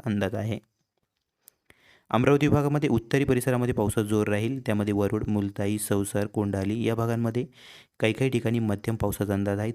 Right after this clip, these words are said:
तर घाटमाथ्याच्या ठिकाणी जोरदार पाऊस या परिसरामध्ये बघायला मिळू शकतो. नागपूरच्या उत्तरी परिसरामध्ये देखील मध्यम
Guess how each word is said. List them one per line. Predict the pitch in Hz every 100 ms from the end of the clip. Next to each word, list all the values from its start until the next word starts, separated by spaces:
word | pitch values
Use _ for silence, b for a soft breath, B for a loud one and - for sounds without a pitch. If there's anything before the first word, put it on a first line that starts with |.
| -
तर | 113
घाटमाथ्याच्या | 107 113 - 110 104 - 104
ठिकाणी | 107 107
जोरदार | - 104 104 110
पाऊस | 107 104 -
या | 98
परिसरामध्ये | 101 98 101 101 101
बघायला | 104 104 104
मिळू | 104
शकतो. | 104 104 - 131 - B B B B B
नागपूरच्या | 110 113 - 143 135
उत्तरी | 120 - 139
परिसरामध्ये | 135 127 131 123 120 113
देखील | 104 117 120
मध्यम | 107 107 104